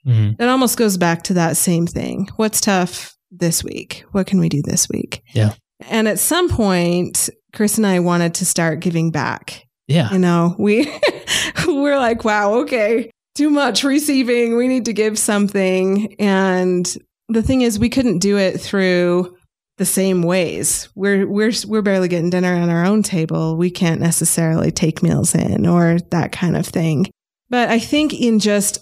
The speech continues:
Speaker 2: allowing us to share what it is that we've been learning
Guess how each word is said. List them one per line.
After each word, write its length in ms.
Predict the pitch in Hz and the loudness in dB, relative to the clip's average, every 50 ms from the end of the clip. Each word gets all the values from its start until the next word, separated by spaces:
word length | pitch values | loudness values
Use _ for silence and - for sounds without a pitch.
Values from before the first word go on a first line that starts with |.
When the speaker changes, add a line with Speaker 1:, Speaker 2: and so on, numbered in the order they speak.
| _ - | _ -2
Speaker 2:
allowing 600 | 202 196 196 190 190 190 190 202 208 202 202 196 | 0 2 2 2 2 2 2 2 2 2 2 2
us 240 | 175 175 175 - - | 2 2 0 -2 -2
to 180 | - - 190 175 | -2 -2 -2 0
share 800 | - - - - - 185 180 180 175 165 175 175 - 175 - - - - _ _ _ _ _ _ _ | 0 0 0 0 0 0 0 0 0 0 -2 -2 -4 -6 -8 -12 -20 -20 _ _ _ _ _ _ _
what 140 | 190 185 185 | -2 -2 0
it 100 | 180 175 | 2 0
is 180 | 180 175 175 | 0 0 0
that 160 | - 180 - 160 | -2 -2 -2 0
we've 200 | 175 175 175 - | -2 -4 -4 -4
been 200 | 175 165 180 180 | -4 -4 -2 -2
learning 520 | 185 208 214 220 220 214 214 214 220 214 | 0 0 0 2 2 2 2 2 0 0